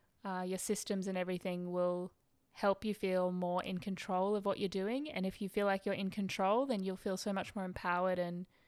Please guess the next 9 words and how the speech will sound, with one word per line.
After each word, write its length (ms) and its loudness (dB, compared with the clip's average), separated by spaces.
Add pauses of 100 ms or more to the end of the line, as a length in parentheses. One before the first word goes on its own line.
(320)
um, 480 -6 (760)
yeah, 260 2
it's 160 -6
just 260 -6
a, 260 0
a 80 0
recipe 480 -2
for 140 -6
success. 840 -4